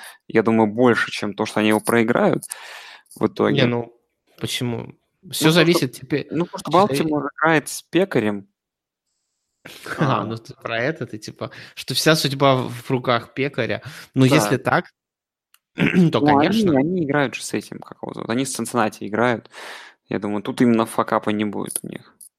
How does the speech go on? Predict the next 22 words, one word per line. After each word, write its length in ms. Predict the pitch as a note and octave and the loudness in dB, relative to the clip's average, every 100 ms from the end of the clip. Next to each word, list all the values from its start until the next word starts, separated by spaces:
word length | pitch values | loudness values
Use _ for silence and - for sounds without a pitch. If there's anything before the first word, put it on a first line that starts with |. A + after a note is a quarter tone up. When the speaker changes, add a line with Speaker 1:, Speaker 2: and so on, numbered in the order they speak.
| _ _ _ _ _ _ _ _ _ _ _ | _ _ _ _ _ _ _ _ _ _ _
Speaker 2:
Ты, 100 | - A2+ A2+ A2 | -2 0 2 2
you 140 | B2 | 4
never 220 | C3 D#3+ D#3 | 6 8 8
know, 160 | C#3 | 6
понимаешь? 380 | A2+ A2+ B2+ D3+ | 4 4 2 2
Это 160 | A2+ C3+ | 0 0
будет, 220 | C#3+ C#3+ | -2 0
это 180 | C3 C#3 | 2 4
очень 300 | D#3 D#3 C3 | 2 0 -4
по-питтсбург-, 680 | A#2+ - F3 C3+ C3 B2+ - _ | -6 -6 -8 -6 -6 -6 -16 _
по-питтсбургски 920 | - A2+ - D3+ C3 B2+ A2+ - - A2+ | -10 -8 -6 -6 -6 -8 -10 -12 -14 -10
будет, 340 | A2 G#2+ G#2 | -8 -8 -8
если, 400 | A#2 A#2 B2 G#2 - - _ - - _ - | -8 -6 -6 -6 -8 -20 _ -20 -20 _ -10
э, 220 | G#2+ G#2 | -8 -6
Браунс 460 | A2 A#2+ A#2+ A#2 | -2 0 0 -4
обыграет 440 | G#2 A2 A2+ G#2+ A#2 | -6 -6 -4 -4 -2
Балтимор, 600 | A#2+ D#3+ - A#2+ G#2+ - - | -2 -2 -4 -10 -10 -14 -14
а 240 | G#2+ G#2 | -10 -8
в 80 | G#2 | -10
итоге 280 | A2 A2+ A#2+ | -10 -10 -10
Питтсбург 500 | A#2 B2 B2+ A#2+ - | -10 -10 -8 -10 -10
сольет, 600 | - G#2+ A2 A2 A2 - | -6 -6 -4 -4 -4 -10